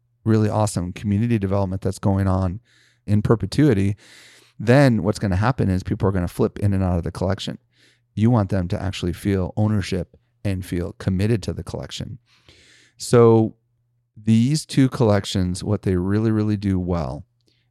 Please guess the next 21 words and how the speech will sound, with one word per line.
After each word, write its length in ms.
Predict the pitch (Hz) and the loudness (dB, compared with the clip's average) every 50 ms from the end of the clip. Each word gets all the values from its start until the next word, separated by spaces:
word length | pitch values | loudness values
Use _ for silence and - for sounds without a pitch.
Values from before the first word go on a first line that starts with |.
| _ _ | _ _
is 520 | - 104 98 95 95 90 92 95 - - - _ _ _ _ _ _ _ | -2 0 0 0 0 -2 -2 -4 -8 -10 -16 _ _ _ _ _ _ _
they 480 | - 98 101 101 98 98 95 92 92 - _ _ _ _ | -2 0 2 2 4 2 0 -2 -4 -6 _ _ _ _
are 120 | 107 - - _ | -10 -10 -6 _
excellent 480 | 107 - - - - 101 87 82 - - | -6 -6 -6 -6 -4 -4 -4 -4 -4 -6
in 100 | 104 87 | -6 -4
their 120 | 87 87 | -6 -6
communication. 760 | - - 92 87 80 87 - - 82 78 - - - - - _ _ _ _ _ _ _ _ _ _ _ _ _ _ _ _ _ _ _ _ _ _ _ _ _ _ _ _ | -6 -6 -6 -6 -4 -6 -8 -8 -10 -10 -8 -10 -12 -14 -14 _ _ _ _ _ _ _ _ _ _ _ _ _ _ _ _ _ _ _ _ _ _ _ _ _ _ _ _
Now, 320 | 117 110 110 110 107 92 - _ _ _ _ | 2 4 4 4 2 0 -4 _ _ _ _
the 120 | - 117 107 | -6 -6 -6
challenge 800 | - - - 139 123 120 131 135 156 175 185 175 - - - _ _ _ _ _ _ _ _ _ _ _ | -4 0 2 4 4 6 6 6 6 4 4 2 -2 -6 -10 _ _ _ _ _ _ _ _ _ _ _
in 200 | - 127 131 139 | 4 6 6 6
the 80 | 160 165 | 6 6
world 260 | 151 147 143 139 147 | 8 8 8 8 6
of 100 | 147 131 | 4 4
Web 260 | 127 120 117 113 117 | 4 4 4 4 2
three 520 | - - - 104 85 80 82 82 92 101 - _ _ _ _ _ _ _ _ _ _ _ _ _ _ _ | 0 -4 -4 -2 -2 -2 -2 -4 -6 -10 -12 _ _ _ _ _ _ _ _ _ _ _ _ _ _ _
is 480 | - 127 123 107 101 98 98 101 - - - _ _ | 2 2 4 4 2 2 0 -2 -6 -8 -14 _ _
that 360 | 113 104 98 107 104 101 - | -2 0 2 2 0 0 -2
the 100 | - 95 | -4 -6
community 960 | - - 113 101 98 101 107 123 147 147 123 104 101 95 95 95 95 95 104 - _ _ _ _ _ _ _ _ | -4 -2 -2 0 2 4 6 6 6 6 4 2 2 0 0 0 -2 -4 -6 -10 _ _ _ _ _ _ _ _
is 360 | 110 107 98 98 101 - - | 2 2 2 2 -2 -6 -12